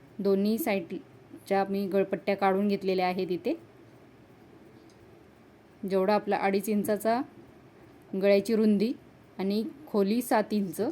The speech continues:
असं दोन्ही पार्ट आपण गळ्याचे काढून घेतलेले आहेत अस्तरवर. हे नंतर पलटी करणार आहोत.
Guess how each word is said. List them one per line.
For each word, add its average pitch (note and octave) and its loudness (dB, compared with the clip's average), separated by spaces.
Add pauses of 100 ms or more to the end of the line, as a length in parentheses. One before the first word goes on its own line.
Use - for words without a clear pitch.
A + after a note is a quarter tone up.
(280)
असं F#3+ -2
दोन्ही G3+ 2
पार्ट A3 0
आपण A3+ 2 (360)
गळ्याचे F#3+ 0
काढून G3 2
घेतलेले F#3+ 0
आहेत F#3+ 0 (320)
अस्तरवर. F#3 -4 (840)
हे G3+ -2
नंतर G3+ 0
पलटी G#3 0
करणार F#3+ -2
आहोत. G#3 -2